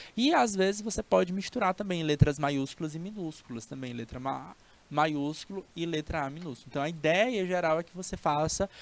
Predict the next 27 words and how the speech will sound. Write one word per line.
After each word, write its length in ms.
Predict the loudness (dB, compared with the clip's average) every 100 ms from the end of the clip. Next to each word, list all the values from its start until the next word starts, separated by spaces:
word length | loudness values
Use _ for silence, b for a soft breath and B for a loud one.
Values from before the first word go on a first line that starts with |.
| B B
essa 420 | 8 8 10 10 8
mistura, 800 | 8 2 -2 2 6 6 6 2 _ 2
tá? 320 | 8 10 8 B B B 8
Tem 120 | 12
muita 600 | 12 12 12 12 12 12
gente 320 | 12 8 6
que 80 | 2
não 100 | 2
faz 320 | 2 0 -2
isso, 400 | -10 -10 -12 -14 -16 -20 -20 -2
tá? 320 | 4 6 6 4 B B
Muita 560 | 4 8 10 12 10 10
gente 300 | 6 2 2
que 100 | 8
vai 160 | 8
botar 360 | 10 8 8 8
lá 240 | 8 6
qual 160 | 8 8
é 40 |
a 40 | 8
senha, 340 | 4 4 4
o 140 | 4
ano, 180 | 4 4
a 120 | 6 8
data 280 | 10 8
de 120 | 4 4
nascimento. 680 | 2 0 0 0 0 -6